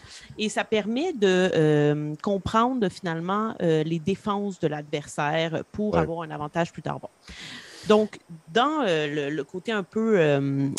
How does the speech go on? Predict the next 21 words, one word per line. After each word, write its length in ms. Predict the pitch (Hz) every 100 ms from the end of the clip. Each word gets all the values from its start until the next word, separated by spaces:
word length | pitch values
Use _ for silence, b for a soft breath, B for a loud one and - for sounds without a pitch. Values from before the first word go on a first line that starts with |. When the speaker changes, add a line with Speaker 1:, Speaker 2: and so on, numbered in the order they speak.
| 170
Speaker 1:
stratégique 880 | - - 175 - 185 151 151 254 -
de 100 | 185
Makila, 560 | 170 160 - - 170 262 - b b b
j'aimerais 320 | 190 185 190
vraiment 420 | 180 240 381 220
ça, 180 | 170 247
pendant 320 | - 165 160
la 140 | 151 139
marche, 520 | 147 170 - - - -
observer 760 | 180 - 190 156 151 175 185 - _ _ _ _ _
les 320 | 156 151 143 185
autres, 480 | 185 190 - -
euh, 300 | 151 139 139 -
enfants 280 | 160 - 170
de 60 |
dragon 440 | 151 147 143 165 240 b b b
et 120 | 180
tenter 500 | - 226 226 302 311
de 400 | 240 165 175 180 175
vraiment 420 | 185 165 170 202
repérer, 760 | 208 175 - 160 156 156 185